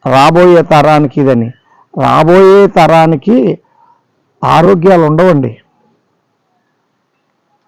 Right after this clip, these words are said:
నేటి పౌరులే రేపు ఆదర్శం అని అంటున్నారు. ఆ?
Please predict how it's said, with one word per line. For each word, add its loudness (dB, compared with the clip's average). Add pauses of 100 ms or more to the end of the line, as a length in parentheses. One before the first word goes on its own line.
(340)
నేటి -2
పౌరులే 2
రేపు -2 (500)
ఆదర్శం -2
అని 0
అంటున్నారు. -4 (380)
ఆ? -6